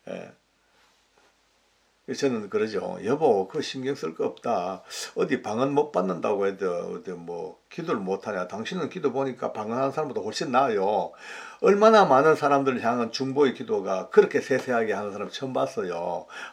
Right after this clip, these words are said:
대단하셔요." 라고 내 이래 이제 축여줍니다. 자기도 뭐 웃습니다마는 그러나 내심 방언했으면 하는 마음이 늘 있어요. 때로 제가 열심히 방언 기도하면요, 되게 부러워서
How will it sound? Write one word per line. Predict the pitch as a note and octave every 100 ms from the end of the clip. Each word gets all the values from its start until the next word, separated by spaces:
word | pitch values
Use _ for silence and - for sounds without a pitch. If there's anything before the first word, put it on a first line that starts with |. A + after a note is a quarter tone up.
| -
대단하셔요." | F#2+ G2+ G#2 G2+ - A#2+ G2+
라고 | G2 A2
내 | G2 F#2+ F#2+
이래 | A2 G2 F#2+
이제 | F#2 F#2+ F2 -
축여줍니다. | - F#3 E3+ A#2 A2 G2+ D3+ - _ - _ -
자기도 | F#3 E3 D#3 A#2+ C#3+ -
뭐 | A#2 G2+ F#2+ G2 -
웃습니다마는 | E3 D#3+ E3+ D#3 A#2 G#2+ A2 G#2 A2+ -
그러나 | D#3+ E3
내심 | C3+ D#3 D#3+ F#3 E3+ F#3 - - - -
방언했으면 | G#2+ G#2+ G#2 G#2 A#2+ A#2 A2 G#2+ A2
하는 | E3 F3+
마음이 | E3+ D3+ F#3 C#3
늘 | B2+ F3
있어요. | G3+ G3 A#2+ F#2+ - _ _ _ -
때로 | D3 D3
제가 | B2+ C3 C#3+ - - _ - - - _ -
열심히 | F#3+ A3+ G#3+
방언 | A#2+ B2 C3
기도하면요, | D#3+ B2 A#2 G#2+ A#2 C3 F2 - _ _ _ _ _ - -
되게 | G#2+ G#2+ -
부러워서 | D3+ C3+ F#2+ F2 E2+ E2+